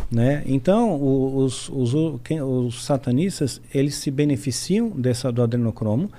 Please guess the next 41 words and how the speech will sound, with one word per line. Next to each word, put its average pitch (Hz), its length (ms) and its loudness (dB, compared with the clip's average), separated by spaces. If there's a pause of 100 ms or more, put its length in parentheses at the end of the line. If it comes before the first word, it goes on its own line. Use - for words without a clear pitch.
(260)
né? 120 160 4
Especialmente 131 600 0
sacerdotes 123 640 0
e - 80 -6
sumos 120 180 0
sacerdotes, 117 640 -2
as - 200 -4
ca-, 117 500 -4
são 123 240 0
as, - 200 -2
os 123 160 -8
patamares 117 580 -2
mais 120 220 0
elevados, 110 580 -2
né? 151 160 -2 (640)
E 135 80 2
eles 160 240 2
também, 180 460 2 (400)
ah, 143 360 4
vendem 165 540 2
isso 180 160 -4
pra 180 280 -4 (260)
mercados 165 440 0
paralelos. 135 680 0
Então, 147 220 -2
tem 151 140 0
muitos 190 260 -2
atores 170 520 0
de 117 60 -2
Hollywood 110 600 2
que - 80 -12
você - 100 -6
pode 151 200 -6
ver 156 100 -4
que - 60 -20
o - 40 -20
cara 170 180 -2
tá 175 120 -6
no 175 100 -2
formol, 117 600 0
né? 139 180 -2